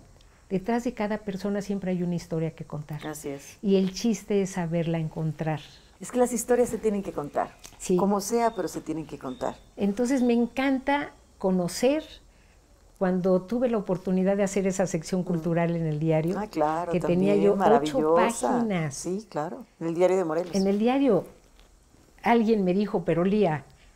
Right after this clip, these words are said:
Speaker 1: dentro de tres ediciones ya no vas a tener que publicar".
Speaker 2: ¿Qué, qué?
Speaker 1: Por Dios, yo que conocía
Speaker 2: ¿Cuántos años la llevaste?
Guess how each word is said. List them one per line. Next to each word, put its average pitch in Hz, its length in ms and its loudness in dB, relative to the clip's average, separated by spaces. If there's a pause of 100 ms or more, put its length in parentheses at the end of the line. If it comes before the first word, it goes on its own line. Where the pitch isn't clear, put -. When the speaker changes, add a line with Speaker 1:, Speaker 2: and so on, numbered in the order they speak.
(120)
Speaker 1:
dentro 196 440 2
de 185 200 6
tres 277 420 2
ediciones 247 600 4
ya 233 120 4
no 240 100 2
vas 226 200 2
a 220 80 -2
tener 202 260 2
que 208 100 2
publicar". 185 500 0
Speaker 2:
¿Qué, 185 100 2
qué? 233 360 6
Speaker 1:
Por 196 220 4
Dios, 214 380 0 (360)
yo 240 200 2
que 277 160 -2
conocía 208 500 2
Speaker 2:
¿Cuántos 262 320 2
años 233 260 2
la 233 80 0
llevaste? 208 400 -4